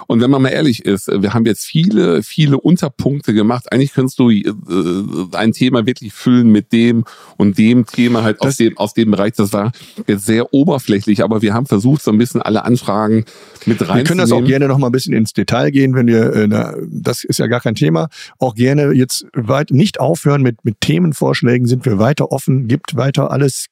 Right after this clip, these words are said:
Speaker 2: Ihr könnt alle Kanäle nutzen, um uns zu kontaktieren. Matthias, dein, äh, letztes Statement: Tipps für ein erfülltes Sexualleben. Du hast ja schon, du bist ja so ein kleiner, schmieriger Hund, der die ganze Zeit erzählt hier,
Speaker 1: <laughs>
Speaker 2: ach, man muss ja mal Romantik und,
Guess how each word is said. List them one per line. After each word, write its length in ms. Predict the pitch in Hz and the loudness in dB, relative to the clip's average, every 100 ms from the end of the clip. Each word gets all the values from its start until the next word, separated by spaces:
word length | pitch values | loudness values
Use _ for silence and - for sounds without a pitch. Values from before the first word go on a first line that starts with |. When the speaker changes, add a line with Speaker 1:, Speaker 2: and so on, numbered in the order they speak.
| - | -4
Speaker 2:
Ihr 180 | 170 117 | -2 0
könnt 300 | 131 123 - - - - - | 0 -2 -4 -16 -20 -20 -8
alle 380 | 127 131 127 139 131 | -2 2 2 2 -2
Kanäle 460 | 127 123 127 131 120 | -2 2 2 2 2
nutzen, 380 | 120 131 - | 2 0 -2
um 140 | - 120 | 0 2
uns 160 | 113 | 0
zu 100 | - | -2
kontaktieren. 640 | - 117 113 - 143 160 160 - - - - | -2 0 -2 0 2 2 -2 -6 -20 -20 -4
Matthias, 400 | - 147 185 156 - | -2 0 0 -2 -2
dein, 380 | 151 190 196 | 0 2 2
äh, 320 | - 170 143 139 | 0 0 2 2
letztes 300 | 143 - 170 | 0 0 -2
Statement: 500 | - 143 147 127 120 _ - | -2 -2 0 0 -2 _ -6
Tipps 320 | - - - | -4 -4 -6
für 220 | - 151 | -2 0
ein 120 | 139 131 | 0 -4
erfülltes 500 | 131 151 165 139 - | -2 -2 0 -2 -2
Sexualleben. 880 | 110 131 - 117 117 117 120 - | -2 -2 -2 -2 -2 -2 -4 -4
Du 120 | 110 127 | -2 0
hast 140 | 139 | 0
ja 80 | 135 | -2
schon, 180 | 135 127 | 0 0
du 80 | |
bist 140 | 127 135 | 0 0
ja 80 | 123 | 0
so 60 | |
ein 120 | 127 113 | 0 -2
kleiner, 300 | - 139 143 | -2 -2 -2
schmieriger 600 | - 143 139 185 151 120 | -2 0 2 2 2 2
Hund, 200 | 127 190 | 2 2
der 180 | 147 127 | 2 2
die 100 | 120 | 2
ganze 220 | 131 147 | 0 -2
Zeit 160 | 135 123 | -2 -2
erzählt 380 | 131 143 151 143 | 0 2 2 2
hier, 200 | 131 123 | 0 0
Speaker 1:
<laughs> 60 | - | -6
Speaker 2:
ach, 420 | 131 113 127 131 | -2 0 2 2
man 140 | 120 120 | 2 2
muss 140 | 131 | 2
ja 80 | 131 | 2
mal 180 | 127 123 | 2 2
Romantik 680 | 117 120 120 147 147 131 - | 2 2 2 2 0 0 0
und, 140 | 117 | -2